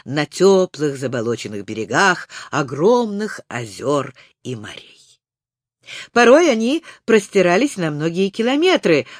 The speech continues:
покрывая собой гигантские просторы. Небо тогда было совсем не таким ясным, как сейчас. На нем постоянно висели облака, темные от дыма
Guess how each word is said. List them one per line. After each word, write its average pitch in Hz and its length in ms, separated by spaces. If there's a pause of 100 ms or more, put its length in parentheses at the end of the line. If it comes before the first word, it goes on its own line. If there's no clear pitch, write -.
(100)
покрывая 160 560
собой 147 500 (180)
гигантские 131 800
просторы. 254 760 (880)
Небо 285 540
тогда 143 320
было 127 400 (240)
совсем 285 680
не 262 100
таким 240 320
ясным, 143 720
как 135 240
сейчас. 117 720 (300)
На 277 160
нем 269 220
постоянно 262 760
висели 196 420
облака, 113 720 (260)
темные 240 680
от 95 360
дыма 160 480